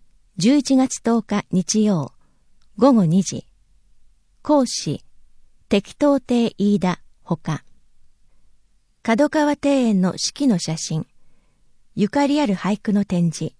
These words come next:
日時、十一月十日日曜、午前十時から午後四時。いずれも場所は角川庭園、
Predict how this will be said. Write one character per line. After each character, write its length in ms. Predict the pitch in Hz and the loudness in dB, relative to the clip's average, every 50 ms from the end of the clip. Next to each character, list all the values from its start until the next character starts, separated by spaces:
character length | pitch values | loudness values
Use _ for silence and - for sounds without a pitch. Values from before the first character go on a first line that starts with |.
| _ _ _ _ _ - - _ _ _ _ _ _ _ | _ _ _ _ _ -20 -20 _ _ _ _ _ _ _
日 300 | - 262 269 - 247 208 | 0 0 0 0 0 -2
時、 260 | 160 - - - - - _ _ _ - - _ _ - | -2 -2 -6 -10 -10 -12 _ _ _ -20 -20 _ _ -4
十 200 | 156 190 254 285 | 0 2 2 2
一 220 | 285 - - 262 | 2 0 0 0
月 240 | 247 247 254 - - | 0 0 0 -4 -4
十 220 | - 226 226 220 | -2 -2 -2 -2
日 240 | - - 202 202 - _ - | -2 -4 -6 -6 -6 _ -4
日 320 | 180 180 - - 220 220 | -4 -4 -2 -2 0 0
曜、 320 | 214 208 175 151 - - _ _ _ _ _ _ _ _ - | 2 2 0 -2 -6 -10 _ _ _ _ _ _ _ _ -2
午 160 | - 277 311 254 | 0 2 2 2
前 220 | - 233 214 202 180 | 2 2 2 2 2
十 200 | - 240 262 240 | 2 2 0 0
時 140 | 208 214 | 0 -2
か 160 | - - 175 160 | -4 -6 -6 -6
ら 180 | 151 - - _ _ _ _ - | -6 -8 -10 _ _ _ _ -2
午 160 | 190 220 269 | 2 4 4
後 100 | 240 196 | 4 4
四 180 | 165 160 185 175 | 2 0 0 -2
時。 260 | - - - - _ _ _ - - - - - - - - _ _ _ _ _ _ _ _ _ _ _ _ _ _ _ _ _ _ | -2 -6 -10 -12 _ _ _ -20 -20 -20 -20 -20 -20 -20 -20 _ _ _ _ _ _ _ _ _ _ _ _ _ _ _ _ _ _
い 100 | 196 208 | -2 0
ず 140 | 180 254 277 | 2 2 2
れ 140 | 269 262 247 | 4 4 4
も 160 | 240 240 - | 4 2 2
場 180 | - - 180 | 0 -2 -2
所 220 | 185 - 214 208 196 | -2 0 -2 -2 -2
は 160 | 196 185 - _ _ _ _ _ _ | -2 -4 -6 _ _ _ _ _ _
角 240 | - - 208 208 269 | -4 0 2 2 2
川 260 | 262 269 262 240 240 240 - | 2 2 2 2 0 0 0
庭 140 | 226 220 202 | 0 0 0
園、 300 | 175 156 147 147 135 | 0 -2 -4 -6 -8